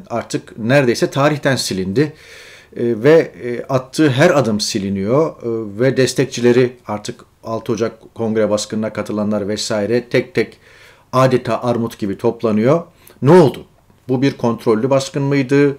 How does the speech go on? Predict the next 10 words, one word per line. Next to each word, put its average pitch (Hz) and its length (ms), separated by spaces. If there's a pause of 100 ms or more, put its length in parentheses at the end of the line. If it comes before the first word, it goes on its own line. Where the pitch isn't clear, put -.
Amerikan 120 560
derin 120 260
devleti 117 400
veya 113 240
establishment'ı, 113 880
sistemi 113 540
buna 110 160
izin 117 320
mi 135 120
verdi? 131 480